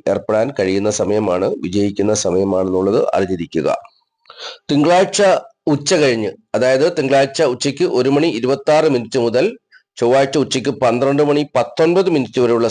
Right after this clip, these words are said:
സമയത്ത് ധനം സംബന്ധിച്ചുള്ള കാര്യങ്ങളിൽ ഏർപ്പെട്ടാൽ ആയില്യ നക്ഷത്രത്തിന്റെ പൊരുത്തം കൊണ്ട് വിജയം നേടുവാൻ കഴിയുന്ന നാളുകാരെ കുറിച്ചാണ് ഇനി പറയാൻ പോകുന്നത്. പൂയം, ഉത്രം, ഉത്രാടം, രേവതി,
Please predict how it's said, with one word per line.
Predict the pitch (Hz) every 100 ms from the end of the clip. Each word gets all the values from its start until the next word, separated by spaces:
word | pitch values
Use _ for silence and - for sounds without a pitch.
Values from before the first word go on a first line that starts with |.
| 113
സമയത്ത് | 101 104 104 101 - - _ _ _ - _ 117
ധനം | 143 196
സംബന്ധിച്ചുള്ള | 190 143 139 139 135 127 120
കാര്യങ്ങളിൽ | 123 117 123 120 120 - 113
ഏർപ്പെട്ടാൽ | 110 123 - 117 101 - - 104
ആയില്യ | 123 156 185 180
നക്ഷത്രത്തിന്റെ | 151 - 120 123 123 120 104
പൊരുത്തം | 107 110 117 104
കൊണ്ട് | 110 123 - - _ _ _ 101
വിജയം | 120 147 175 156
നേടുവാൻ | 123 123 123 123
കഴിയുന്ന | 110 113 117 110
നാളുകാരെ | 107 110 113 117
കുറിച്ചാണ് | 110 107 110 104 104
ഇനി | 107 127 117
പറയാൻ | 101 107 110
പോകുന്നത്. | 104 101 98 127 190 _ _ _ _ _ _ _ _ _
പൂയം, | 120 127 135 147 233 - _ - 117
ഉത്രം, | 110 - 156 240 - -
ഉത്രാടം, | 98 135 135 139 170 - - 117
രേവതി, | 120 131 135 170